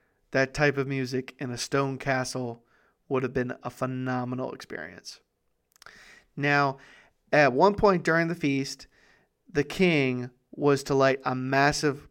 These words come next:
bonfire on Tara Hill, which was one of the highest hills in Ireland,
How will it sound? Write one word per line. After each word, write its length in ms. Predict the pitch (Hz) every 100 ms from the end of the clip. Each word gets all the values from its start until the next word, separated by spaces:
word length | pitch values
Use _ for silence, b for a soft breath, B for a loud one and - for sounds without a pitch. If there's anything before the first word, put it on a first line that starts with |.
| _
bonfire 600 | 151 139 131 135 127 127 -
on 240 | 139 131
Tara 380 | 127 151 139 143
Hill, 480 | 135 139 127 120 - _ _ _
which 240 | - 135 -
was 180 | 135 131
one 140 | 139
of 80 | 135
the 80 | 127
highest 380 | 143 143 151
hills 220 | 151 143 147
in 100 | 135
Ireland, 400 | 131 127 131